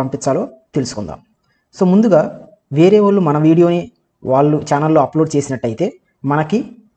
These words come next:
ఈజీగా తెలిసిపోతుంది. ఎలా తెలిసిపోతుందంటే ఇక్కడ మీరు చూసినట్టయితే ఇది YouTube Studio. YouTube స్టూడియోకి వెళ్ళినట్టయితే మనకి left side menu option ఉంటుంది. So మనకి చాలా options ఉన్నాయి ఇక్కడ. ఇక్కడ మీరు చూసినట్టయితే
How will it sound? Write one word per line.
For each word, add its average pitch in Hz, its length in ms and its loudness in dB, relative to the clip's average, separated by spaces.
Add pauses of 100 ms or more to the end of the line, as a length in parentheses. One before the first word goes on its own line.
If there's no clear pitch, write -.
(340)
ఈజీగా 190 400 2
తెలిసిపోతుంది. 117 540 -4 (480)
ఎలా 160 280 4
తెలిసిపోతుందంటే 139 640 -4 (600)
ఇక్కడ 165 280 0
మీరు 160 180 -2
చూసినట్టయితే 185 460 0 (120)
ఇది 214 100 0 (120)
YouTube 170 320 -2
Studio. 123 280 -4 (380)
YouTube 190 340 2
స్టూడియోకి 180 400 4
వెళ్ళినట్టయితే 147 460 0 (180)
మనకి 147 220 -2 (100)
left - 220 -2
side 160 160 2 (540)
menu 185 160 4 (120)
option 143 260 -6
ఉంటుంది. 120 260 -10 (1040)
So 165 80 0 (680)
మనకి 165 260 2
చాలా 160 140 4 (100)
options 156 320 -4
ఉన్నాయి 131 180 -2
ఇక్కడ. 147 120 -2 (580)
ఇక్కడ 170 200 0
మీరు 170 180 0
చూసినట్టయితే 175 480 0